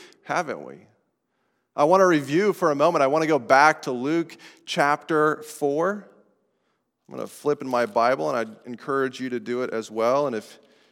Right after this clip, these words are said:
you didn't pick up one of those N I V Bibles in the back, you can look at the screen, but I want you to know that that's cheating. And if we go back, we can actually see in verses eighteen and nineteen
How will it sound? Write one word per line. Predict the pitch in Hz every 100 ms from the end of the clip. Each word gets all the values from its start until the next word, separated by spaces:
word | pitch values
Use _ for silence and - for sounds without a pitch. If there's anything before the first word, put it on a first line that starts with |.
| _ -
you | 123
didn't | 139 117 -
pick | 135 123
up | 135 131
one | 127
of |
those | 117 123 120 113 - - _ _ _
N | 123 135
I | 139
V | 135
Bibles | 123 131 135 139 135
in | 127
the | 107
back, | 120 127 143 143
you | 117
can | 110 117
look | 127
at | 127
the | 120
screen, | - - 127 139 135
but | 110 104 - - _ -
I |
want | 107 135 135
you |
to | 120
know | 113 123
that | 117
that's | 113 -
cheating. | - 131 123 131 147 131 _ _ _ _ _ _ _ _ _ _ _ _ _ _ _ _ _ _ _ _ _ _ _ _ _ _ _ _ _ _ _ -
And | 143
if |
we | 170
go | 160 175
back, | 151 165 196 175
we | 170
can | 160
actually | 165 170 165 151
see | - 185
in | 170
verses | 147 147 151 113
eighteen | 139 160 160 165 147
and | 131
nineteen | 131 170 - 131 120 117